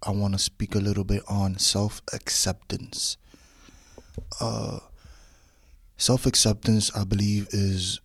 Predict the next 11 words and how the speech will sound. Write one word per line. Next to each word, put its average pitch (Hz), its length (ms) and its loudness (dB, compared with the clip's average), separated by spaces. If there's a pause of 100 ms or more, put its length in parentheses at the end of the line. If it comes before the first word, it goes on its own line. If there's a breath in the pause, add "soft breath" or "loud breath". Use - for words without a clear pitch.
one 101 200 0
of 104 60 4
the 101 80 2
most 101 300 0
important 104 680 2
things 98 760 -2 (640)
to 98 440 0
move 127 300 6
forward, 147 680 0
to 104 340 -4
succeed, 143 880 -2